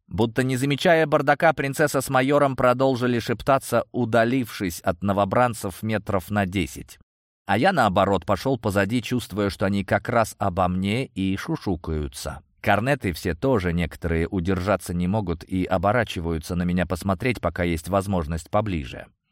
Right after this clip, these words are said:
Но в столовке такая возможность ещё лучше, ибо мы за один длинный стол и садимся трапезничать.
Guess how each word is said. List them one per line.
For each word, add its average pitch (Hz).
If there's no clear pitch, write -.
Но 92
в -
столовке 107
такая 98
возможность 90
ещё 95
лучше, 101
ибо 85
мы 87
за 85
один 95
длинный 87
стол 117
и 98
садимся 92
трапезничать. 78